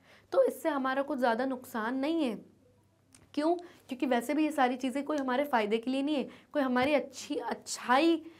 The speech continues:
हमारा बेनिफिट बढ़ाने के लिए सारी चीज़ें नहीं है, क्योंकि ये तो सारी नेगेटिविटी है हमारी लाइफ में, जो तुम अपने साथ, अपने अंदर समा के जल्दी जल्दी आगे बढ़ जा रही हो लाइफ में। So little is your gain। और ये सब चीज़ें अगर तुम खा भी रही हो,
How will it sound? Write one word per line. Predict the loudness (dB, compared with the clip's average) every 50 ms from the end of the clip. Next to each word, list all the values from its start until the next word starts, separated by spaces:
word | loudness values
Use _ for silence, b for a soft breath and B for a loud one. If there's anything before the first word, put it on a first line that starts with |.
| B B B
हमारा | 0 4 4 6 4 4
बेनिफिट | 2 0 -2 -2 -2 -2 -2 0
बढ़ाने | 2 4 4 4 2 0 0
के | -2 0
लिए | -2 -2 0
सारी | -2 -2 -2 -2
चीज़ें | -2 -2 -4 0 0 0
नहीं | 0 0 0
है, | 0 -2 -2 -6 -14 _ _ _ _ _ _ _ _ _ _ -4
क्योंकि | -4 0 0
ये | 0
तो | 0 0
सारी | 0 0 2 2 2
नेगेटिविटी | 0 0 0 -2 0 0 2 2 2 2 2 0
है | 2
हमारी | 2 2 2 2 0 2
लाइफ | 0 0 -2 -2
में, | -2 0
जो | 0 0
तुम | -2 0 0 0
अपने | 0 0 -2 -4 0
साथ, | 2 2 2 0 -2 B B B B B B B B
अपने | 0 2 2 2 2
अंदर | 4 4 2
समा | 2 2 0 2 2 2
के | 0 2
जल्दी | 2 2 4 4 2
जल्दी | 4 6
आगे | 6 6 6 4 2
बढ़ | 2 2 2 4
जा | 4 4
रही | 4 4
हो | 2
लाइफ | 2 2 -2 -4 -8 -10
में। | -12 -12 -12 -12 -18 _ _ _ b b b b b b b b b b b
So | -20 -4 2 4 6 8
little | 8 6 6 6 4 2 2 2
is | 2 4
your | 6 8 8 6 6
gain। | 4 0 -2 -2 0
और | 4 4 4 4 4 -2 -14 _ _ _
ये | -4 -2
सब | 2 2 0 2
चीज़ें | 0 0 2 4 4
अगर | 4 2 0
तुम | -2 -2 -4 -4
खा | -8 -8 0 2 2 4
भी | 4 2
रही | 2 2 0 0
हो, | -2 -4 -4